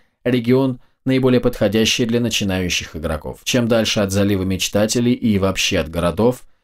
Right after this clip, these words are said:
контролируемых конкистой, тем опаснее и сложнее». «Это всё-таки именно игра? Не просто виртуальная симуляция Дикого Запада?»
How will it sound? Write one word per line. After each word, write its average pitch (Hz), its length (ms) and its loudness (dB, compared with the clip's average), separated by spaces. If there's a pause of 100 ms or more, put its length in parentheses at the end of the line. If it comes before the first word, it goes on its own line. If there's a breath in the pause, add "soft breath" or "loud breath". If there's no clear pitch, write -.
контролируемых 123 840 2
конкистой, 120 720 0 (380 soft breath)
тем 127 220 0
опаснее 120 480 0
и 95 40 0
сложнее». 73 540 -4 (1500)
«Это 92 440 0
всё-таки 101 420 -2
именно 98 540 0
игра? 151 380 0 (380)
Не 85 180 -4
просто 185 340 0
виртуальная 92 540 0
симуляция 98 560 0
Дикого 82 280 -4
Запада?» 73 400 -6